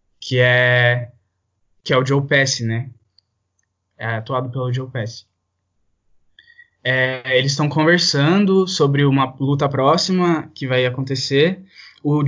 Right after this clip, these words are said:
o Joey é meio que, sei lá, empresário dele, né, foi isso que eu entendi, pelo menos. E, e eles tão conversando sobre uma luta que vai ter ali no, em breve,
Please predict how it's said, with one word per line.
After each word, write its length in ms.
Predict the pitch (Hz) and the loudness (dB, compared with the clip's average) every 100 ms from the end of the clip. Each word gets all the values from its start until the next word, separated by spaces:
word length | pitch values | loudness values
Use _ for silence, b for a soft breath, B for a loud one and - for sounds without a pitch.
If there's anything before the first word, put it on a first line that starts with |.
| - | 0
o 320 | 151 139 139 131 | 0 4 4 4
Joey 360 | 143 156 185 | 4 6 6
é 80 | 175 | 4
meio 260 | 156 170 170 | 4 2 0
que, 180 | 175 | -2
sei 140 | 143 165 | -2 0
lá, 140 | 151 | 0
empresário 580 | 147 135 131 127 147 131 | 0 -2 -2 -2 -2 -2
dele, 220 | 120 123 | -4 -2
né, 280 | 113 110 123 - _ | -2 -4 -6 -14 _
foi 80 | 120 | -10
isso 120 | 117 | -8
que 80 | 127 | -8
eu 40 | |
entendi, 260 | 123 127 120 | -10 -8 -10
pelo 140 | 113 | -10
menos. 240 | 113 113 - _ _ _ _ _ _ _ _ _ | -10 -12 -16 _ _ _ _ _ _ _ _ _
E, 840 | 123 127 131 131 131 131 135 131 127 - _ _ | -10 -6 -4 -2 -2 0 0 -2 -4 -10 _ _
e 60 | 135 | -4
eles 140 | 135 | -2
tão 100 | 156 | -2
conversando 400 | 143 160 160 165 | 0 2 2 -2
sobre 180 | 156 151 | -4 -2
uma 140 | 147 147 | 0 0
luta 240 | 147 143 | -2 -6
que 80 | 139 | -4
vai 140 | 135 | -4
ter 160 | 131 147 | 0 0
ali 180 | 139 143 | 2 2
no, 400 | 143 127 123 123 - _ _ _ _ _ _ | 2 2 0 -4 -8 _ _ _ _ _ _
em 140 | 127 127 | -4 -2
breve, 640 | 127 127 156 180 196 196 | 2 2 2 0 -4 -6